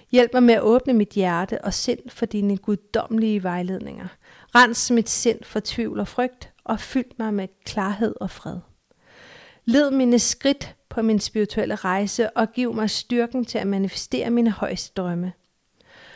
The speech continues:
Må jeg altid bevæge mig med kærlig intention, ære sandheden og handle med renhed. Lad din strålende energi oplyse min vej og forvandle enhver mørke til lys. Sådan er det,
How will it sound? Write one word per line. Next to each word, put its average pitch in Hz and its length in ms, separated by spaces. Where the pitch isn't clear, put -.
Må 220 100
jeg 214 120
altid 226 360
bevæge 214 420
mig 214 140
med 196 100
kærlig 202 540
intention, 202 760
ære 220 300
sandheden 220 760
og 220 80
handle 196 360
med 202 180
renhed. 180 380
Lad 247 140
din 240 180
strålende 247 640
energi 226 480
oplyse 247 500
min 208 240
vej 190 240
og 208 100
forvandle 202 500
enhver 202 680
mørke 190 440
til 196 220
lys. - 460
Sådan 190 320
er 190 140
det, 226 180